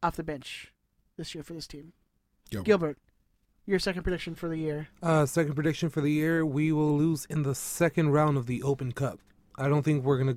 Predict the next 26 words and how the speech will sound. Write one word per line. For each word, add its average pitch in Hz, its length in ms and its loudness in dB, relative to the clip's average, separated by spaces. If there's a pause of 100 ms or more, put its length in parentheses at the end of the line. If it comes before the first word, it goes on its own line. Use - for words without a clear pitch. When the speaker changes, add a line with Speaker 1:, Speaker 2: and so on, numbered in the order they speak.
(120)
Speaker 3:
pay 135 140 2
too 135 140 0
much 131 180 2
attention 131 440 -2
to 143 160 0
it 135 100 0
this, 143 360 -2
this 139 240 -2
year, 165 200 0
so 139 180 0
that 127 120 4
we 131 120 2
have 127 180 2
more 127 240 0
time 127 260 -2
to 110 80 -14
focus 117 380 -8
on 107 360 -8 (360)
other 139 160 0
games 135 300 0
in 135 80 0
the 120 80 -4
compact 127 500 -2
season. 110 400 -6 (1700)
Speaker 1:
Uh, 320 300 0 (520)
yeah, 254 300 6